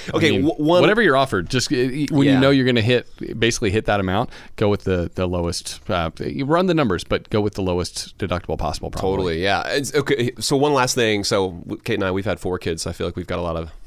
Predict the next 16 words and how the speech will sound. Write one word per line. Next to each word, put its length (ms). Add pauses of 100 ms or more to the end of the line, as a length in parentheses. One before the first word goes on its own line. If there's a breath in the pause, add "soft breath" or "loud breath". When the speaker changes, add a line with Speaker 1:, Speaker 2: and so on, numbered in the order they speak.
(160)
Speaker 2:
<laughs> 300
like, 220
personal 360
experience. 560 (420 loud breath)
But 160
consider, 380
instead 260
of 60
going 160
to 80
a 40
hospital, 440
a, 500
a 40
birthing 360
center, 300